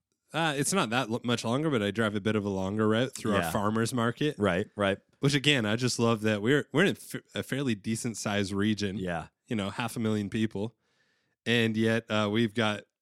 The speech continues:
Speaker 1: not just, like, a, a farmer's market. You know, every city has their farmer's
Speaker 2: Yeah.
Speaker 1: market, and it's on slabs of concrete in the middle of a concrete jungle.
Speaker 2: Right.
Speaker 1: Whereas if you've never been to Waterloo and you're listening to this, we have, like, a legit farmer's market where they sell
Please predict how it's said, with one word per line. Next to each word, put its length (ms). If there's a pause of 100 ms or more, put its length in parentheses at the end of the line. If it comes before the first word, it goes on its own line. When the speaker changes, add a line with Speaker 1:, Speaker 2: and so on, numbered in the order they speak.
(140)
Speaker 1:
not 220
just, 200
like, 200
a, 220
a 80
farmer's 420
market. 260
You 80
know, 100
every 200
city 280
has 160
their 100
farmer's 420
Speaker 2:
Yeah. 140
Speaker 1:
market, 320 (520)
and 140
it's 140
on 160
slabs 360
of 100
concrete 500
in 60
the 60
middle 300
of 100
a 160
concrete 480
jungle. 520
Speaker 2:
Right. 240 (400)
Speaker 1:
Whereas 560
if 200
you've 220
never 220
been 140
to 40
Waterloo 800
and 100
you're 100
listening 420
to 60
this, 360
we 80
have, 100
like, 260
a 100
legit 540
farmer's 400
market 400
where 280 (400)
they 140
sell 320